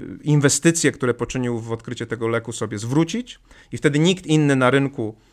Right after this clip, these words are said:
nie może tego leku produkować, to jest taki okres jakiejś takiej wyłączności.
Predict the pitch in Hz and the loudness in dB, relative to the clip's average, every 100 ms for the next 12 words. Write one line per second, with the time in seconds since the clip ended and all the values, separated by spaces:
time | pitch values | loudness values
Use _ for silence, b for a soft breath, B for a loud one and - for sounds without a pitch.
0 | b 117 123 135 120 113 107 117 - 110 | b -4 -2 0 0 -2 -2 -6 -14 -8
1 | 113 113 117 117 107 - 104 98 113 156 | -4 -2 -4 -6 -8 -8 -8 -4 -2 -2
2 | 151 117 110 120 110 107 107 - 107 104 | -4 -8 -8 -8 -6 -8 -12 -12 -10 -6
3 | 104 104 - 95 - - 180 | -4 -6 -6 -8 -8 -12 -12